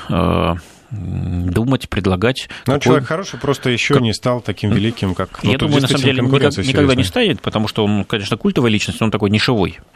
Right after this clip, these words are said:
Speaker 1: герой. Э, вот, все-таки он панк, да, а, так сказать, панки, э, яркие обычно личности, но, м, героями являются только для узких групп населения. Вот, э, поэтому вряд ли,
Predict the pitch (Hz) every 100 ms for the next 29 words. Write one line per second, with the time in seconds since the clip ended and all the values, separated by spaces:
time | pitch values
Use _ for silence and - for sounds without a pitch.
0 | - - - 95 113 180 214 - - -
1 | - - 104 107 110 98 - - - 95
2 | - 90 - - 170 170 - - - -
3 | 120 139 87 90 92 95 95 - 92 -
4 | - - - 101 101 - 92 - - -
5 | - - 87 85 92 123 - 85 90 92
6 | 87 - 90 87 95 101 95 - - -
7 | 95 110 110 90 85 87 87 - 113 101
8 | 98 92 - _ - 98 85 110 120 98
9 | 98 104 - 95 90 98 101 - - -
10 | - - 92 85 - - - 92 - 90
11 | - - - - - - 113 107 - -
12 | 110 107 104 - 117 123 110 107 110 -